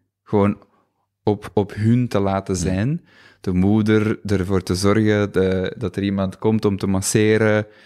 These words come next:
Speaker 1: eh, dat er iemand komt om voor de baby te zorgen, zodat moeder en kind echt alleen kunnen bonden. Een hele veertig dagen lang. En ook uiteraard de, de vader. Eh, maar ik denk, ehm,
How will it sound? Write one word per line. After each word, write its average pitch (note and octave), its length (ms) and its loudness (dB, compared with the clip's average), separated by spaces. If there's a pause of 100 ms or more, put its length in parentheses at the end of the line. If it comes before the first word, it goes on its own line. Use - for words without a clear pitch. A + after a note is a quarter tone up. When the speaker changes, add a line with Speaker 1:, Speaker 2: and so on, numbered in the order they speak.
(220)
Speaker 1:
eh, F#2+ 380 2
dat F#2+ 180 -4
er G#2 60 -2
iemand G2 300 -2
komt G#2+ 220 0
om F#2+ 240 -2
voor G2 180 0
de F2+ 100 -2
baby A2 280 2
te A2+ 120 0
zorgen, G#2+ 340 2
zodat F#2+ 400 0 (340)
moeder B2+ 640 2
en G2 200 0
kind C3 360 -2
echt - 340 -2 (560)
alleen A#2 680 2
kunnen F#2+ 340 0
bonden. G2+ 500 2 (160)
Een G2 200 -4
hele A#2 840 0 (160)
veertig G#2+ 440 -2
dagen G2 280 2
lang. F#2 200 -2
En G2 120 -2
ook F#2+ 160 0
uiteraard F#2+ 480 -4
de, G2 380 -8
de F#2+ 100 -8
vader. G2+ 480 -2 (500)
Eh, G2+ 300 0
maar G2+ 220 2
ik G2+ 140 0
denk, G#2 280 2 (800)
ehm, G2 400 2